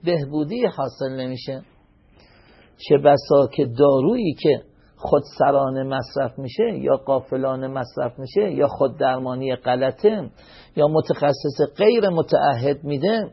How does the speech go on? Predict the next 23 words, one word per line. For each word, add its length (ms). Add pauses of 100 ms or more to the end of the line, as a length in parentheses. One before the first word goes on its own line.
(540)
یا 100
کسی 420
که 100
تعهد 680
داره 220
ولی 280
تخصص 580
نداره 540
تجویز 520
می‌کنه، 540 (560)
چه 180
بسا 440
این 340
دارو 500 (300)
ایجاد 540 (300)
درد 340
و 140
بیماری 680
مضاعف 560
می‌کنه. 500 (720)
و 20 (100)
رب 540 (220)
دواء 720